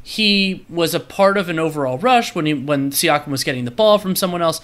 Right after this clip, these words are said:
it looked a lot more normal, it looked a lot better. So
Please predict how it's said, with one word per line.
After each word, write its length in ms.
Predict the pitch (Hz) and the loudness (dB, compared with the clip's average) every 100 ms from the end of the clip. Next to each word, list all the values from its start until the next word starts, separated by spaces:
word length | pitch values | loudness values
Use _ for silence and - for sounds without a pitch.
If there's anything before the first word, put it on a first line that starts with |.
| - | -6
it 100 | 226 | -4
looked 300 | 233 214 214 | -2 -2 -2
a 60 | 190 | -2
lot 240 | 160 156 | -2 -2
more 140 | 151 135 | -6 -6
normal, 360 | 131 127 123 | -6 -6 -4
it 60 | 131 | 0
looked 200 | 147 143 | 0 2
a 20 | |
lot 240 | 131 123 - | 0 0 0
better. 320 | 120 117 117 | -4 -4 -4
So 380 | - 151 131 | 2 2 2